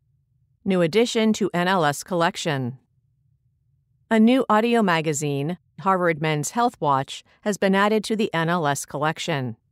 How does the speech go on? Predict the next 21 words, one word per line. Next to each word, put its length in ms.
It 100
is 160
recorded 540
by 160
volunteers 720
and 160
staff 560
of 140
the 100
Florida 480
Bureau 380
of 200
Braille 240
and 160
Talking 380
Book 180
Library 680
in 140
Daytona 500
Beach, 300
Florida. 640